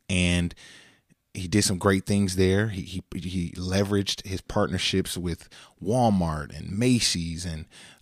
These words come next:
uh, Under Armour and all these different entities to really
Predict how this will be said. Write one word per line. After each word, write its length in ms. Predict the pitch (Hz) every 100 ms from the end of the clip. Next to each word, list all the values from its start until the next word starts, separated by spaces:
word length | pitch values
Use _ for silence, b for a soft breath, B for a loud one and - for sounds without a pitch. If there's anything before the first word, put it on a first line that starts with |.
| -
uh, 280 | 82 78 73 -
Under 300 | 120 131 - 87
Armour 340 | 85 80 76
and 100 | 76
all 160 | 98 101
these 140 | 98
different 320 | 101 101 90
entities 460 | 101 101 - 87 90
to 160 | -
really 480 | 85 92 98 92 82